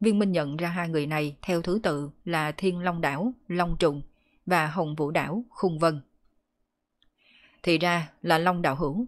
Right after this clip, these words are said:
và Khung đạo hữu. Viên Minh khách sáo một câu, trong bụng âm thầm cảnh giác. Chư đảo Đông Hải cát cứ một phương, nhìn như lỏng lẻo, là vì lợi ích địa vực chủng tộc,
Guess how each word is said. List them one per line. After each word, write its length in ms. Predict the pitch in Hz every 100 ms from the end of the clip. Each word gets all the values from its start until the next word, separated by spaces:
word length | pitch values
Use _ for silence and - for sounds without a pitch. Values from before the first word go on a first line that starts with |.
| -
và 300 | 170 160 151
Khung 300 | - 180 165
đạo 140 | 131
hữu. 240 | 147 139 196 _ _ _ _ _ _ _
Viên 180 | 196 180
Minh 160 | 180 165
khách 180 | 226
sáo 240 | - 175 180
một 180 | 240 -
câu, 300 | 175 165 156 -
trong 200 | 190 175
bụng 260 | 165 143 143
âm 220 | 170 160
thầm 240 | 180 147
cảnh 180 | 139 135
giác. 220 | 175 208 240 _ _ _ _ _ _ _ _ _ -
Chư 180 | 226 208
đảo 180 | 147
Đông 200 | 190 175
Hải 340 | 175 139 165 220
cát 140 | - 240 -
cứ 160 | 180
một 240 | 202 240 -
phương, 340 | - 175 165 156 _
nhìn 380 | 175 175 156 151
như 220 | 165 175
lỏng 200 | 175 143
lẻo, 320 | 170 139 185 269 _ _ -
là 140 | 170
vì 240 | 160 165
lợi 240 | 151 156 143
ích 300 | 240 - -
địa 220 | 175 147
vực 260 | 151 147 -
chủng 220 | 165 156
tộc, 300 | 180 143 -